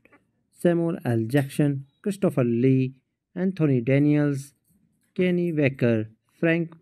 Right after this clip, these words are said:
ओजेट। सिनेमेटोग्राफ दिया गया है डेविड टेटरसाल,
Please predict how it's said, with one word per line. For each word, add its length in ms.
ओजेट। 640
सिनेमेटोग्राफ 640
दिया 200
गया 160
है 280
डेविड 440
टेटरसाल, 680